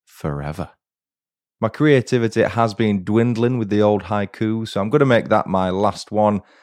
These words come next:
and think of a new opening icebreaker segment along with Dad Facts, 'cause they are slowly but surely running out as well. Is there anything you'd like to see in the icebreakers?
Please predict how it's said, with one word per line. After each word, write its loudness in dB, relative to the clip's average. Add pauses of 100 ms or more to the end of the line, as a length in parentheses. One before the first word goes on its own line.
(140)
and -4
think 2
of 0
a 6
new 4
opening 0
icebreaker -2
segment -4
along -2
with -6 (320)
Dad 0
Facts, -4
'cause -12
they -2
are 0
slowly -4
but -8
surely 0
running -4
out -2
as -10
well. -2 (580)
Is -6
there 4
anything 0
you'd 2
like 2
to -12
see -2
in -2
the -4
icebreakers? -2